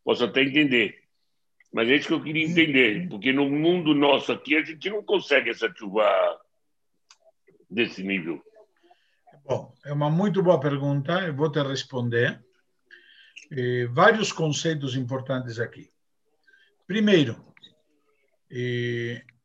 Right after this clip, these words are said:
Speaker 2: nós, no mundo material e no mundo espiritual, entendeu? É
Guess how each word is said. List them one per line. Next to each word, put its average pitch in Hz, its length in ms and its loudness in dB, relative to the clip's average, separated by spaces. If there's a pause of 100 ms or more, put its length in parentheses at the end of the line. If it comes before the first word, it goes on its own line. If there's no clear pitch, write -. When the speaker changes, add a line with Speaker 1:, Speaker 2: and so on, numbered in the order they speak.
(340)
Speaker 2:
nós, 190 680 2 (200)
no 165 220 0
mundo 208 400 2
material 170 580 2
e 196 40 0
no 170 100 0
mundo 180 240 0
espiritual, 160 1080 2 (800)
entendeu? 156 800 2
É 139 200 -4